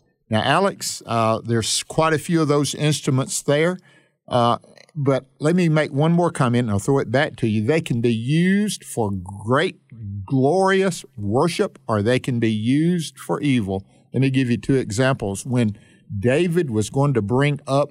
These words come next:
the Ark of the Covenant, it had been at Abinadab's house, and then it was the death of Uzzah. We won't go all to that, and they had to keep it at Obed-Edom's house.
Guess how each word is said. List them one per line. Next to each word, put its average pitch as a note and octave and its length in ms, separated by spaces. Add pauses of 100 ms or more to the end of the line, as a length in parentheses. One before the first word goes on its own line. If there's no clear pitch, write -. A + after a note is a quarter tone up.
(140)
the G#2+ 260
Ark D3 440 (200)
of A#2 140
the G#2 80
Covenant, D#3+ 500 (100)
it A2+ 180
had G#2+ 220
been C3+ 160
at G2+ 160
Abinadab's C#3+ 840
house, D#3 440 (440)
and A2+ 480
then C3+ 320
it - 180
was A#2 420
the A2 380
death C#3 500
of B2 140
Uzzah. C3 400
We B2+ 140
won't C3+ 200
go C3 200
all C3+ 240
to B2 80
that, C3 320
and A2 80
they G#2 80
had C3+ 180
to A#2 60
keep C3+ 260
it G#2+ 100
at G#2 160
Obed-Edom's C3 680
house. D3 340